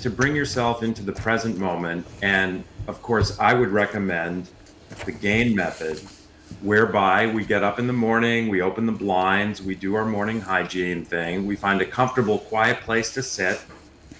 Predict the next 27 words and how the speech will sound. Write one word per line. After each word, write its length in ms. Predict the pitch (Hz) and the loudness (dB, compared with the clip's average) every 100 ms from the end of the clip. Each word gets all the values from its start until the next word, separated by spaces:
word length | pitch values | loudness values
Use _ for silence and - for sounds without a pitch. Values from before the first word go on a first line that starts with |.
| - - | -16 -12
we 60 | 98 | -6
close 360 | - 113 120 | 0 0 2
our 160 | 127 113 | 2 2
eyes, 680 | 92 87 95 110 - - - - - - - - - | 4 2 0 -2 -6 -12 -16 -20 -20 -20 -20 -20 -8
we 100 | 110 | -6
focus 460 | 98 127 123 123 120 | 2 2 2 0 0
on 100 | 113 | 0
our 140 | 110 | -2
breath, 640 | 95 95 87 120 - - - | -2 0 0 -2 -6 -14 -12
we 120 | - 98 | -6 -6
slow 360 | - 107 101 | -2 0 2
it 140 | 123 - | 2 0
down. 580 | 95 87 95 131 147 - - - | 0 2 0 -2 -4 -8 -20 -6
That 320 | 107 98 - - - - | -2 -2 -4 -16 -20 -4
decreases 520 | 123 120 123 - 98 | -2 0 0 0 -4
the 160 | 101 98 | -2 -2
adrenaline 460 | 104 101 113 113 104 | 0 0 2 0 0
in 80 | 95 | 0
our 120 | 92 | 0
body, 420 | 87 87 90 104 | 0 2 2 2
lowers 360 | 107 104 107 101 | 0 0 0 0
our 120 | 98 | -4
heart 320 | - 98 98 | 0 0 2
rate, 260 | 101 98 95 | 0 0 0
our 120 | 82 | -4
blood 280 | 76 90 95 | -2 0 0
pressure, 680 | 101 95 - 95 92 92 | 0 -2 0 2 2 0